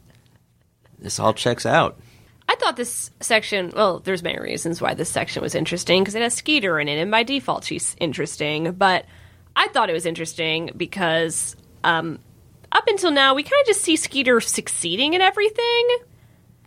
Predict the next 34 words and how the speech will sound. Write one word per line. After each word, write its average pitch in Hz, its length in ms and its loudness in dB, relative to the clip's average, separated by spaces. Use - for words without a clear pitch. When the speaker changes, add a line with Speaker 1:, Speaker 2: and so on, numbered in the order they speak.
Speaker 2:
There's 381 200 0
been 381 220 0
previous 320 460 0
episodes 247 580 -2
where, 214 640 2
um, 196 460 2
like, 233 280 0
we, 220 360 0
we 220 300 -2
see, 226 200 0
like, 214 160 2
fantasy 214 380 0
se-, 202 260 -2
se-, - 160 2
sections 196 500 2
of 185 120 0
her, 190 180 4
like, 175 220 2
competing 196 560 0
in, 185 240 -2
uh, 180 200 4
athletic 170 400 0
events 254 840 2
or 185 80 2
in 175 220 -2
contests, 226 580 2
and 185 100 -4
she 185 180 -4
wins 196 640 2
automatically 185 840 2
'cause 185 80 -6
she's 175 160 -2
so 165 180 2
great. 170 540 2